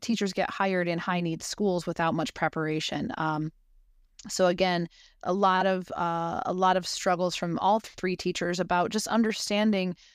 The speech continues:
um, the viewpoints of their students and their life experiences and why maybe they didn't, uh, enjoy, you know, physical education or school or,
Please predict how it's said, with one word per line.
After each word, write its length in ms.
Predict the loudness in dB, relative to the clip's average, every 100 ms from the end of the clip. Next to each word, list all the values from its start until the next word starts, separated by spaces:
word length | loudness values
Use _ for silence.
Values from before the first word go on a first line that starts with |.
| _ -2
um, 440 | 0 2 -2 -6
the 140 | -2 0
viewpoints 440 | 2 2 2 2
of 80 | 0
their 120 | 0
students 420 | -2 0 0 0
and 160 | 0 2
their 280 | 2 4 2
life 240 | 0 -2
experiences 680 | -4 -4 -2 -2 -2 -2 -2
and 160 | -2 0
why 260 | 2 2
maybe 280 | 0 0 0
they 180 | -2 0
didn't, 420 | 0 0 0 -4 -12 -20 -20 -2
uh, 300 | 0 2 0
enjoy, 680 | 0 0 0 4 4 4 2 -2 _ -4
you 180 | -2
know, 300 | 0 -2 -4 -8 _ _ _ -2
physical 220 | 2 2
education 540 | 0 0 0 2 0
or 120 | 0 -2
school 760 | -4 -2 0 0 0 0 0
or, 240 | -2 -4